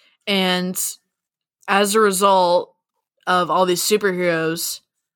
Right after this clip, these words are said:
uh, coming together to, you know, fight the hierarchy, fight the authorities,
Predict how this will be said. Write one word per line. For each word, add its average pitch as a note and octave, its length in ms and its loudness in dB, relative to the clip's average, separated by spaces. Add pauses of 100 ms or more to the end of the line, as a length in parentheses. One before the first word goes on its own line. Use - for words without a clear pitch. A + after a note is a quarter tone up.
(240)
uh, D#3+ 220 -2
coming F#3 340 -2
together E3+ 580 0
to, D3 300 -10 (140)
you F3+ 140 -10
know, D3 100 -8
fight F#3 320 0
the F3 80 -2
hierarchy, E3+ 540 -2
fight G3 520 -2
the F3 200 -2
authorities, E3 1080 -2